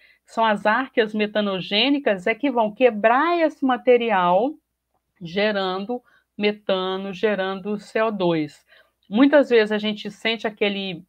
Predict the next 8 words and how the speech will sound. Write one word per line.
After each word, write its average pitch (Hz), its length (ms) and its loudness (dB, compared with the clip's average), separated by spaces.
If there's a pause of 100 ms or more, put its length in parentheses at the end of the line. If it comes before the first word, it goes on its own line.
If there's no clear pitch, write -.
mau 180 300 -2
cheiro 196 720 2
em 185 200 -8
estação 185 440 -10
de 180 120 -14
tratamento 185 420 -6
de 202 60 -6
esgoto 208 640 0